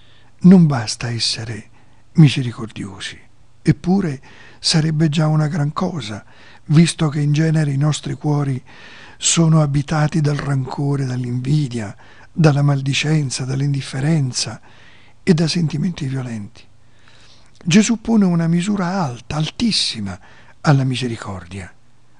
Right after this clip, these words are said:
la misura stessa del Padre del Cielo. Sì, noi discepoli di Gesù siamo chiamati ad essere misericordiosi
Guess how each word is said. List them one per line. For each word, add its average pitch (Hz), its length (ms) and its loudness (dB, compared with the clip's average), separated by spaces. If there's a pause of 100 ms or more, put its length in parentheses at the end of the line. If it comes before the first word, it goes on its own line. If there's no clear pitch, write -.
(100)
la 170 140 4
misura 180 320 0
stessa - 380 -10
del 143 160 -8
Padre 123 280 -10
del 135 160 -8
Cielo. - 440 -12 (540)
Sì, 135 380 -2 (540)
noi 185 340 6
discepoli 170 560 0
di 147 120 -2
Gesù 139 440 -4 (420)
siamo 165 360 4
chiamati 185 500 -2
ad 165 80 -2
essere 185 460 0
misericordiosi 170 1080 -2